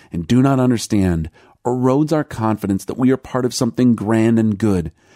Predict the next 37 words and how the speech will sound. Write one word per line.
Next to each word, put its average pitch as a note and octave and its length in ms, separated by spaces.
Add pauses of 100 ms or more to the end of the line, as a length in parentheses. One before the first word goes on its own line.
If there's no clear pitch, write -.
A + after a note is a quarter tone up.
(160)
and B2+ 160
reduces A#2 560
us E2 300 (260)
to - 140
a - 20
survivalist G2+ 800
mindset. F#2 640 (720)
I A#2+ 80
know, A2+ 340
I A2 100
know, F#2 300 (260)
we've A#2 120
been C3+ 160
told C3 360
that C3 120
we C3+ 100
matter G#2 400
to - 140
God, F#2 480 (400)
and - 80
part D#3 180
of E3 140
us C#3+ 260 (220)
partly D3 440
believes E2+ 480
it. D#2+ 140 (300)
But C3+ 120
life C3+ 300
has B2+ 160
a B2 40
way B2 140
of A2 140
chipping B2+ 320
away G2+ 280
at F2+ 100
that F2 180
conviction, E2+ 600